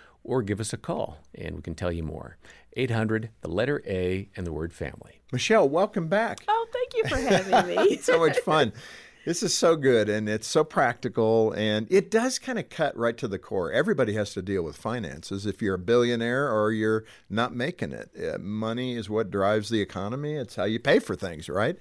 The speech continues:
Speaker 3: That's right.
Speaker 2: And so we all have to figure it out. It's always better when you're biblically informed about what the priorities are from the Lord. And you've done such a great job
Speaker 1: Mm.
Speaker 2: in the discussion last time. If people missed it, they should go to the website or get the smartphone app, and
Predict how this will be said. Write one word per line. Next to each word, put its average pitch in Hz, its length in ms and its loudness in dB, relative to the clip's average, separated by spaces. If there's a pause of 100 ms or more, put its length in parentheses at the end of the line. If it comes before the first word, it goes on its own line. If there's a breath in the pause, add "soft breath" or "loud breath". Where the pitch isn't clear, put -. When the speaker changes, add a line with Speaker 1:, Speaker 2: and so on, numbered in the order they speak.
(140 loud breath)
Speaker 3:
That's - 160 -16
right. - 140 -16
Speaker 2:
And 117 120 -4
so 117 140 4
we 117 100 4
all 170 200 4
have 123 180 0
to 98 80 -8
figure 107 340 0
it 98 80 0
out. 127 220 -2
It's 101 180 -6
always 135 240 2
better 123 340 2
when 101 200 -2
you're 98 180 -2
biblically 117 580 0
informed 95 640 -4 (460 soft breath)
about 95 340 2
what 107 220 0
the 110 40 -6
priorities 107 760 2
are 101 200 0
from 101 220 -6
the 87 80 -4
Lord. 95 340 0
And 90 160 -2
you've 151 120 -2
done 80 260 -2
such - 340 -8
a 113 60 -8
great 92 220 -4
job 85 400 -6
Speaker 1:
Mm. - 60 -10
Speaker 2:
in 92 80 -8
the 87 60 -8
discussion 92 520 -4
last 92 240 -4
time. 113 160 0
If 92 120 -4
people 131 240 0
missed 104 300 -4
it, 139 160 -2 (320 soft breath)
they 95 140 -2
should 98 180 -4
go 104 120 4
to 98 60 0
the 95 80 2
website 113 520 2
or 92 80 0
get 104 200 -2
the - 60 -14
smartphone 120 580 -2
app, 131 300 0
and 92 80 -2